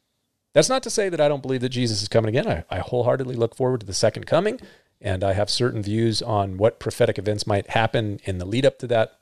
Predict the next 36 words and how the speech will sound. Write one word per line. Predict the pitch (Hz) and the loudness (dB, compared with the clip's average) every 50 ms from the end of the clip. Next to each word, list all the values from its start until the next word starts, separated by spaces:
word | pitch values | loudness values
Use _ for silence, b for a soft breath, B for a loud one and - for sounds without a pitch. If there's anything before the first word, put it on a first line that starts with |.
| _ _ | _ _
Um, | - 95 90 92 95 95 95 | -4 -2 -2 -2 -2 -2 -2
not | 98 104 107 - | 0 0 0 0
something | - - 107 95 107 95 | 0 0 0 0 0 -2
to | 90 | -2
necessarily | 87 98 95 - - - 98 95 90 87 | -2 0 0 0 2 2 2 2 0 0
jump | 82 95 95 87 - | 0 0 0 0 -2
into | 92 90 85 82 | -4 -4 -4 -4
today, | 82 82 90 90 87 | -2 0 0 0 0
but, | 85 87 82 - - b b b b b b b b | 0 -2 -4 -4 -6 b b b b b b b b
but | - 113 | -4 4
yeah, | 113 113 110 92 90 - | 6 6 6 6 4 -2
I | - 135 127 | -2 -2 -2
do | 117 113 135 | -2 -2 -2
not | 143 139 127 123 | 0 0 0 0
believe | - 123 113 113 98 | 0 0 -2 0 -2
that | 98 95 | -2 -4
the | - - | -6 -6
coronavirus | - - 104 101 98 95 92 95 92 92 90 - - | -2 0 0 0 0 2 2 4 4 4 2 0 -2
is | - 98 87 | -2 -4 -4
the | 85 | -4
beast | 82 87 92 90 - - | -6 -6 -4 -4 -4 -4
of | 101 82 | -2 -4
Revelation. | 87 87 90 87 95 101 98 - 117 110 107 b b b b b b b b b | -2 -4 -2 -2 -2 -2 0 0 -2 -4 -4 b b b b b b b b b
And, | - 92 92 90 90 87 87 92 | -6 -4 -2 -2 -2 0 0 0
uh, | 90 87 90 90 90 | 2 2 2 0 -2
the, | 82 87 90 90 90 87 85 b b b b b b b | -2 -4 -4 -2 -2 -4 -4 b b b b b b b
the | - - | -16 -6
things | - 120 120 120 110 | -4 -2 -2 0 0
that | 110 | 0
are | 104 | 0
going | 101 107 104 101 | 2 0 0 2
around | 101 101 98 98 | 2 0 0 0
the | 98 95 | 0 -2
internet | 95 95 98 98 95 | -2 0 0 0 0
about | 92 98 92 - - | 2 2 2 0 2
that | - 95 92 92 - - | 0 0 0 0 -2 -6